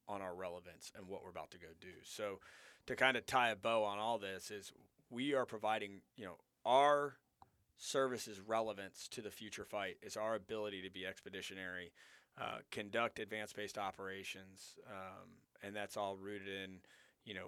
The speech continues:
one, our, our culture, our D N A, uh, our ability to deploy in an expeditionary manner, integrated with our naval, uh, our naval service, um, as well as integrate with the joint force that we've been working with for a long time.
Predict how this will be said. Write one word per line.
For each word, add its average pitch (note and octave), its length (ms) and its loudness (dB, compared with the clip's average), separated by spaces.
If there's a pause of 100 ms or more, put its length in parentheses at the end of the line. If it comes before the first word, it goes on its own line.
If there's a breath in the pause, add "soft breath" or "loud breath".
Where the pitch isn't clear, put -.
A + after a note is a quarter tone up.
one, G#2 240 -2
our, F#2+ 240 -4 (120)
our F#2+ 120 -8
culture, A2+ 360 -2
our G2 100 -4
D A2+ 200 -8
N G2+ 100 -6
A, F3 260 -2 (440 soft breath)
uh, G#2+ 280 -4
our G#2 100 -2
ability A#2 500 0
to G#2 240 -6
deploy A2 460 -4
in G2+ 80 -4
an F#2+ 80 -6
expeditionary G#2+ 560 -6
manner, A2+ 340 -4
integrated B2 440 2
with A2 120 -4
our A2 120 0
naval, A2 480 -2 (460 soft breath)
uh, G#2+ 580 0
our G#2+ 180 -2
naval A2+ 340 -2
service, C#3 680 -2 (140)
um, G#2+ 540 -4
as A2 140 -4
well B2 300 6
as G#2+ 120 -4
integrate A#2+ 480 -2
with G#2+ 120 -10
the G#2+ 80 -10
joint A2+ 280 -4
force B2 320 -4
that E2+ 100 -6
we've A2 140 -8
been G#2+ 140 -8
working A2 260 -6
with A#2 180 -6
for - 160 -8
a G#2+ 60 -2
long A2 220 -2
time. B2 280 -4